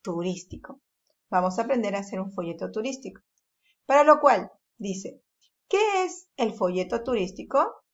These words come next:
El folleto turístico es una publicación impresa de hasta cincuenta páginas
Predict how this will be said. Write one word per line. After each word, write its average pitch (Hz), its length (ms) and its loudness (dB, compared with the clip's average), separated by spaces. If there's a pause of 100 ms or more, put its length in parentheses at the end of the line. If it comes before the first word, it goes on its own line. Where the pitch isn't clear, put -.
(500)
El 220 200 2
folleto 208 520 2
turístico 269 800 0
es 269 180 -4
una 311 240 -2
publicación 220 680 -4
impresa 240 500 -2
de 208 120 -4
hasta 190 180 -16
cincuenta 214 640 -6
páginas 233 520 -6